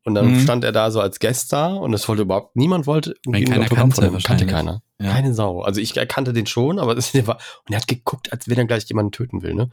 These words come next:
Speaker 2: Das war
Speaker 1: Und
Speaker 2: aber
Speaker 1: bei
Speaker 2: auch,
Speaker 1: diesem
Speaker 2: als, als ich da auch mal war mit Leah Thompson,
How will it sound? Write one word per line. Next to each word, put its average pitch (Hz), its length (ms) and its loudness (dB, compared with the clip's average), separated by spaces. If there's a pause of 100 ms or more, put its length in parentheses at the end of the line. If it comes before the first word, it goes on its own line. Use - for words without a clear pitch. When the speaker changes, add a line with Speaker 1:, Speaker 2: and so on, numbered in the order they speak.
(160)
Speaker 2:
Das - 180 -2
war 135 100 0
Speaker 1:
Und - 60 6
Speaker 2:
aber 117 100 6
Speaker 1:
bei 131 60 6
Speaker 2:
auch, 131 40 6
Speaker 1:
diesem 135 80 6
Speaker 2:
als, 123 180 4
als 123 140 -2
ich 127 120 -2
da 135 80 -2
auch 120 80 0
mal 120 160 2
war 120 120 0
mit 120 160 2
Leah 123 240 0
Thompson, 123 680 2